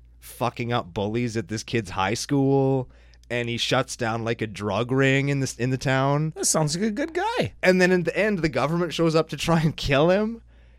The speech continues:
Speaker 1: It's crazy. And there's this, like, wild shootout the, out at the end in this, like,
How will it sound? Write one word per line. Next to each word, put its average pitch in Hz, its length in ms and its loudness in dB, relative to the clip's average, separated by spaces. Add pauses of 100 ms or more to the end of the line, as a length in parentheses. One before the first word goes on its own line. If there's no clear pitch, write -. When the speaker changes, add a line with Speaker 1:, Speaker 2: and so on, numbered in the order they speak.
Speaker 1:
It's 170 180 4
crazy. 214 600 2 (100)
And 139 120 4
there's 165 120 8
this, 170 260 6
like, 143 140 2 (140)
wild 131 460 2
shootout 147 420 -2
the, 160 280 -2
out 151 200 2
at 151 60 -8
the 165 120 0
end 170 160 2
in 147 80 -4
this, 131 160 -10
like, 110 160 -4